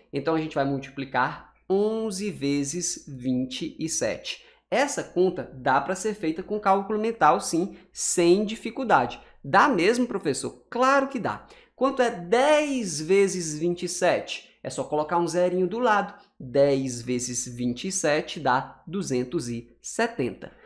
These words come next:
Só que aqui é onze vezes vinte e sete, né? Então, basta eu pegar o duzentos e setenta e colocar vinte e sete a mais. Duzentos e setenta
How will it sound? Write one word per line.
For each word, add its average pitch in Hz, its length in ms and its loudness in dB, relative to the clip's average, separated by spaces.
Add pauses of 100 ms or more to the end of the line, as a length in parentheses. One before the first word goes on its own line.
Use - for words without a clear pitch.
(140)
Só 262 160 0
que 269 100 -4
aqui 254 160 -2
é 247 100 2
onze 302 520 2
vezes 254 420 0
vinte 254 220 -2
e 285 60 -6
sete, 254 480 0
né? 160 360 2 (100)
Então, 196 240 0
basta 240 320 4
eu 240 80 2
pegar 175 300 2
o 143 80 2
duzentos 139 440 0
e 139 40 -8
setenta 220 680 -2
e - 80 -8
colocar 180 720 4
vinte 185 680 -6
e 220 100 -6
sete - 540 -4
a 208 80 2
mais. 190 460 0 (360)
Duzentos 226 760 0
e 240 60 -6
setenta 170 800 -2